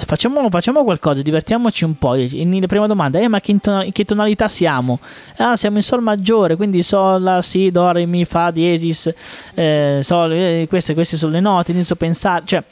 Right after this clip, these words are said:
eh, è molto, molto difficile, cioè, spesso questa cosa, mi viene da dire, mm, è vero che non si insegna li-, ad improvvisare perché è una cosa che nasce da s-, da sé, però non si,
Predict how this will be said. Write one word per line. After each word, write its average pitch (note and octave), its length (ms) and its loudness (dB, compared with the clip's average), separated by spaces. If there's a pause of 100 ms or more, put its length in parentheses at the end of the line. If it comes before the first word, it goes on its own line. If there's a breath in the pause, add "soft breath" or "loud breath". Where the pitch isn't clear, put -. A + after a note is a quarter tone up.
(1080 loud breath)
eh, F3+ 440 2
è F#3+ 120 -2
molto, G#3+ 580 2
molto B3+ 260 0
difficile, D#3+ 880 0
cioè, D3 280 0
spesso A#3+ 500 0
questa E3 320 -2
cosa, C3 340 0
mi C#3 80 0
viene C3+ 160 -2
da C3+ 60 0
dire, B2 360 0 (120)
mm, B2+ 120 -4
è D3+ 100 0
vero D#3 260 2
che C#3+ 100 -4
non C#3 200 2
si - 180 0
insegna C3 540 0
li-, B2+ 120 -2
ad C3+ 160 -2
improvvisare C3 680 0
perché C3 200 -4
è B2+ 40 -2
una B2+ 100 0
cosa C3 220 -2
che B2+ 100 -6
nasce C3 280 -2
da A#2+ 120 -2
s-, - 160 -4
da C#3 160 -4
sé, - 240 -2
però A#3 320 0 (420 loud breath)
non A3+ 800 2
si, - 240 -2